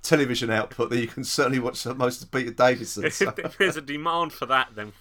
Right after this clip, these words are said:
Speaker 2: then the other stuff's gotta go quickly, ain't it, really?
Speaker 1: The,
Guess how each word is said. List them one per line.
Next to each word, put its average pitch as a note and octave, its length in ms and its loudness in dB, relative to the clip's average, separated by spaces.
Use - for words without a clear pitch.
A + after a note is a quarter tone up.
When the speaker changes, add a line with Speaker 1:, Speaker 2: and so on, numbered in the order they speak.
Speaker 2:
then B2+ 160 0
the B2 80 -2
other C#3+ 160 0
stuff's - 320 -10
gotta B2+ 300 -4
go A#2+ 280 -2
quickly, - 480 -14
ain't A#2 180 -10
it, - 140 -18
really? A#2+ 380 -10
Speaker 1:
The, E3 180 0